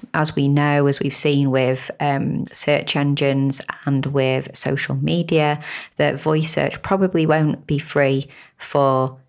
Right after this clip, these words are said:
ever. So another reason why I think it's gonna be something that it's gonna be a push now in twenty eighteen for that reason, and because it's just becoming so popular.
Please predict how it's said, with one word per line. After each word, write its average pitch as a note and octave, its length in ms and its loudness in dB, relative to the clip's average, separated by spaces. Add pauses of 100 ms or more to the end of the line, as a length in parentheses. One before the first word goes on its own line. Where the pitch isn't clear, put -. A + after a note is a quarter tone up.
ever. - 360 -2 (440)
So C#3 480 2
another D3+ 300 2
reason C#3 420 2
why C3 220 2
I C#3+ 140 -4
think C3+ 400 -2
it's - 200 -4
gonna C#3 220 0
be C#3 100 -2
something C#3 460 -2
that C#3 200 -2
it's - 100 -4
gonna D3+ 200 0
be C#3+ 220 0
a D#3 100 -4
push - 400 -4
now C3 340 0 (260)
in C#3+ 140 -2
twenty C#3 460 -2
eighteen C3 680 0 (220)
for - 140 -6
that C#3 240 0
reason, C#3 460 0
and C#3 240 0
because - 280 -4
it's - 100 -6
just - 220 -4
becoming D3+ 380 0
so D#3+ 240 0
popular. D3 560 0